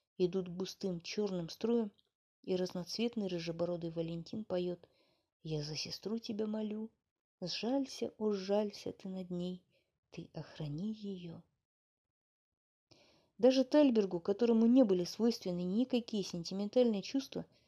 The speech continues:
запомнились в этот момент и чёрные аккорды, и истрёпанные страницы Вечного Фауста. Эх, эх, не придётся больше услышать Тальбергу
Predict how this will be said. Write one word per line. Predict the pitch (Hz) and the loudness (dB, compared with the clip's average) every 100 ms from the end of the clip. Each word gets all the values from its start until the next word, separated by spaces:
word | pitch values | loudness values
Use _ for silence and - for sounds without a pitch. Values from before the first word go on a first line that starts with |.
| _ - | _ -10
запомнились | 175 185 262 269 247 214 - | 0 0 4 6 4 0 0
в | |
этот | 214 208 - | 0 0 -6
момент | 180 190 220 - _ _ _ _ - | -6 -2 -2 -4 _ _ _ _ -10
и | 180 | -8
чёрные | - 202 190 180 170 | 0 0 0 -2 -4
аккорды, | - 247 240 214 - _ _ _ | -2 -2 0 0 -2 _ _ _
и | - | -6
истрёпанные | 175 - 214 208 185 180 | -4 0 0 2 0 -2
страницы | - - 185 190 - 175 | -4 -2 -2 -2 -4 -4
Вечного | 175 180 - 175 | -2 -4 -4 -6
Фауста. | 165 226 233 214 - - 196 _ | -4 0 0 0 -6 -12 -16 _
Эх, | 240 233 - - | 4 4 2 -10
эх, | - 214 214 - - _ _ - - _ _ - - - _ _ | -4 -4 -4 -14 -20 _ _ -12 -12 _ _ -20 -20 -20 _ _
не | 202 | -8
придётся | 208 208 247 247 202 | -8 -4 -4 -2 -2
больше | 185 180 - | 2 2 2
услышать | 180 - 208 190 - | -4 -2 -2 -2 -2
Тальбергу | - 202 196 185 185 185 | 4 6 6 2 4 0